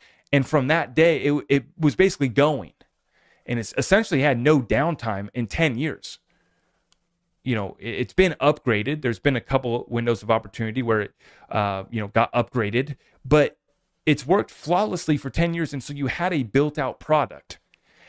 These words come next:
And then if you look at how Ripple was structuring those sales of X R P, and you go back five years. So if they filed that lawsuit in twenty twenty, that would bring it all the way back to twenty fifteen for the sales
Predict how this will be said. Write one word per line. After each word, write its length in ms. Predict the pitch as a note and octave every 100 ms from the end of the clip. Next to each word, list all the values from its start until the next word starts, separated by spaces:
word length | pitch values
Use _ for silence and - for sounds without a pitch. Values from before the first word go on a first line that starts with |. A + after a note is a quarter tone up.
| - - C#3
And 160 | D#3+
then 240 | E3+ D3+ C#3+ _
if 100 | C#3
you 100 | C#3
look 200 | F3 G3
at 120 | C3+
how 720 | - - F#3+ A3 G3 G2 F#2+ - _ _ _
Ripple 360 | C#3 D#3+ D#3
was 140 | C3 B2
structuring 540 | - G3 G3+ - B2+
those 160 | A2+ A2
sales 280 | - A2+ G#2
of 80 | A2
X 240 | A2+ -
R 80 | G#2
P, 380 | - A2+ A#2+ - _ _ _ _
and 120 | C3+
you 60 | C3
go 160 | C#3+ C#3
back 260 | C#3 B2+
five 320 | - C#3 A#2+
years. 180 | B2 A#2
So 200 | - C3
if 160 | C3+ B2
they 140 | F3
filed 280 | F3 E3 D3+
that 180 | C3+ B2+
lawsuit 300 | C3 C3 B2
in 80 | A2
twenty 280 | - C3 G#2+
twenty, 440 | - F3 B2 A2 _ _ -
that 240 | C#3 D3+
would 160 | D#3+ C#3
bring 200 | D3 C#3
it 60 | -
all 140 | C#3
the 80 | C3
way 100 | C3
back 220 | B2+ B2
to 80 | A#2
twenty 300 | - C#3 B2
fifteen 540 | - A2 - E3 D3
for 120 | G#2+
the 100 | A2
sales 460 | G#2 C3 B2 A2+ -